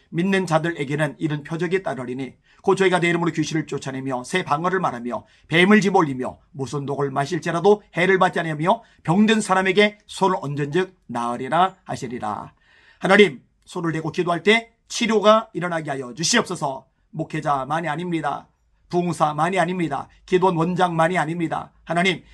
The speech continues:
믿는 사람 누구나 스스로가 손을 대고 기도할 때 하나님 고쳐주신다 말씀하셨습니다. 하나님, 인후염 고쳐주시고 자궁하수증 고쳐주시고 방광 고쳐주시옵소서.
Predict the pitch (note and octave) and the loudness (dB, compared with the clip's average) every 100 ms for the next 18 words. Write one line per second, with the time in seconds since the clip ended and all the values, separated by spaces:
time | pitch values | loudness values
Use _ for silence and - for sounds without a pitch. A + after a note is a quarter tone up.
0 | - D#3+ F#3+ A3+ - A3 G#3 D#3+ F#3 A3 | -4 4 6 4 2 2 0 0 2 6
1 | G#3 C4 _ _ - - G#3 G#3+ E3 D3+ | 4 2 _ _ -8 -2 2 2 2 -2
2 | B2 _ - G3+ F#3+ F3 E3 A3+ G#3 E3 | -4 _ -6 0 2 2 0 4 4 4
3 | G#3+ A#3+ A#3+ _ - E3 D#3 D3+ E3+ E3+ | 2 2 -4 _ -8 -6 -4 -6 -6 -4
4 | F#3 E3+ F#3 F3+ G3+ - _ D3 D3 - | -4 -4 0 2 2 -2 _ -6 -4 -4
5 | D3+ C3+ C3 C3+ C3 C3+ C3+ _ - E3 | -6 -6 -8 -10 -10 -10 -12 _ -4 4
6 | G3+ D3+ _ _ _ _ D3+ C#3 D#3 G#3+ | 4 4 _ _ _ _ -10 -6 -4 -4
7 | - - C#3+ C#3+ B2+ E3 - F3+ G3 - | -6 -12 -12 -10 -4 0 2 2 2 0
8 | _ _ C#3 D3 D3+ C#3 - G3+ F#3 D3 | _ _ -6 -6 -6 -8 -4 -6 -4 -8
9 | D#3 D3+ - G#3 G#3+ F#3 - _ - D3 | -6 -2 0 4 4 4 0 _ -10 -6
10 | D#3 F3 A#3+ _ _ - D3 C#3+ C3 A2 | 0 0 -2 _ _ -10 -8 -8 -10 -14
11 | - D#3+ F3 A#3+ G#3+ F3+ E3 D3 - | -14 -4 2 2 2 0 -2 -4 -6